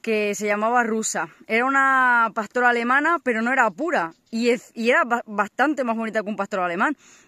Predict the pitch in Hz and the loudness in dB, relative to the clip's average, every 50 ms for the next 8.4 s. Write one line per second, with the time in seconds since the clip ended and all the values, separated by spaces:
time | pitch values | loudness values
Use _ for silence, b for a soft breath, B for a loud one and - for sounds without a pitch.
0 | B B B 214 214 - 226 240 254 254 294 285 285 294 294 277 269 247 247 226 | B B B -6 -4 -2 -2 -2 -2 -2 -2 -4 -2 0 2 2 2 0 0 -2
1 | 240 254 254 262 254 233 220 202 202 208 - 226 - 247 247 240 233 233 226 220 | -2 0 0 0 -2 -2 -2 -4 -4 -6 -6 -6 -6 -6 -6 -6 -6 -4 -6 -6
2 | - - 214 - 214 208 220 208 202 202 214 214 220 220 - 220 196 190 214 214 | -4 -6 -6 -4 -2 -2 0 0 0 0 -2 -2 -2 -4 -6 -8 -8 -6 -6 -6
3 | 214 220 214 214 208 208 208 208 202 202 202 214 208 208 - 214 208 202 - 214 | -6 -6 -6 -6 -4 -4 -2 -2 0 0 -2 -2 -4 -4 -2 -4 -4 -2 -4 -6
4 | 208 - - 208 196 202 220 214 208 190 196 190 190 196 202 220 226 - - 220 | -6 -4 -2 -4 -2 -2 -4 -4 -4 -4 -2 -4 -4 -2 -2 -2 -2 -2 -6 -10
5 | - - 247 240 226 226 226 208 - - - 208 214 208 - - 208 185 196 190 | -6 -2 -2 0 0 0 0 -2 -4 -12 -12 -10 -10 -10 -8 -8 -8 -8 -6 -2
6 | 220 226 262 277 - 220 - - 185 196 202 214 240 262 277 330 339 - B B | -2 0 0 0 -2 -6 -6 -6 -4 -4 -4 -4 -6 -8 -10 -12 -14 -16 B B
7 | B B B B B B B B B _ _ _ _ _ _ - - _ _ - | B B B B B B B B B _ _ _ _ _ _ -20 -20 _ _ -6
8 | 220 220 220 214 208 208 208 | -4 -2 0 0 0 0 -2